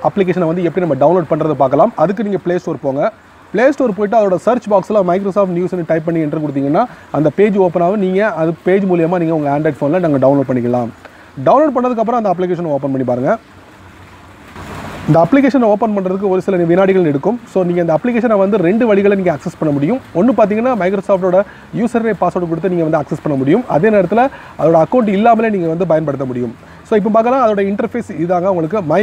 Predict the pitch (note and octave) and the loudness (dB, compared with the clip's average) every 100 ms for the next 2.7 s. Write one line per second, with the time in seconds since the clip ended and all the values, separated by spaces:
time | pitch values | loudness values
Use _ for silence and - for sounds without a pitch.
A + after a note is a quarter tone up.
0 | G#3 F3+ D#3+ E3 G#3+ A3 B3+ E3 G3+ B3+ | 2 0 2 2 2 0 -2 -2 0 0
1 | F3+ F3+ A3 A3 F#3+ F#3+ F3 G3+ A3+ - | 0 -4 -4 -4 -2 -2 -2 -4 -6 -14
2 | - - - - D#3+ E3 G3+ | -20 -20 -20 -6 -2 0 2